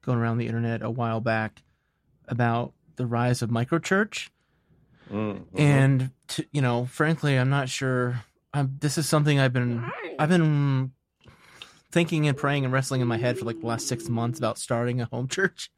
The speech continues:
Speaker 1: Um,
Speaker 2: Mm-hmm.
Speaker 1: because, I, and this is, again, uh,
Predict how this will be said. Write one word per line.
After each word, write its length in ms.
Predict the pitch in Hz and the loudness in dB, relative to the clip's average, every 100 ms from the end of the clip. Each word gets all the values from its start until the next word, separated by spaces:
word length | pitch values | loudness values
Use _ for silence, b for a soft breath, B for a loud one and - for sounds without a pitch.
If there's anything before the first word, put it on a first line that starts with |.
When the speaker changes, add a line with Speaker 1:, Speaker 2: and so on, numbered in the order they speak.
| B B B B B B _ | B B B B B B _
Speaker 1:
Um, 160 | 127 123 | -2 2
Speaker 2:
Mm-hmm. 240 | 120 139 175 | 2 2 2
Speaker 1:
because, 500 | 147 165 151 139 - _ - | 2 2 2 0 -8 _ -6
I, 180 | 147 139 - | -4 -4 -2
and 180 | 139 | 0
this 200 | 135 139 | 0 0
is, 160 | 139 123 | -2 -2
again, 480 | 123 120 113 113 - _ _ _ _ - | -2 -2 -2 -4 -8 _ _ _ _ -8
uh, 340 | 123 110 110 | -6 -4 -6